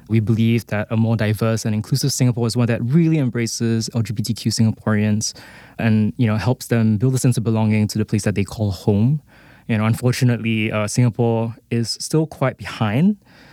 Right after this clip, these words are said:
uh, in a lot of advancements that we would like to see to make L G B T Q people be equal citizens here.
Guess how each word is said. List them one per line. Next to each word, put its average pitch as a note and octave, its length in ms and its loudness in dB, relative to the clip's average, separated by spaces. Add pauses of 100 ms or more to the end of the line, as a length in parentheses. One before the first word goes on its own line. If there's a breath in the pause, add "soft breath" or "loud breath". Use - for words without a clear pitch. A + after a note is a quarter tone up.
(200 loud breath)
uh, A2+ 120 0
in A2+ 160 2
a A2 60 2
lot A2+ 220 2
of A2 380 -4
advancements A#2 720 0
that G#2 140 -2
we A#2 100 0
would B2 120 2
like A#2 120 0
to - 120 -12
see G#2+ 520 -2 (320 loud breath)
to - 100 -2
make A2 180 4
L A2+ 100 2
G G#2+ 100 -2
B G#2+ 100 -2
T A2 140 -2
Q A2+ 160 -2
people G#2+ 600 0
be G#2+ 200 -8
equal A2+ 600 -2
citizens A2+ 500 0
here. F#3+ 260 0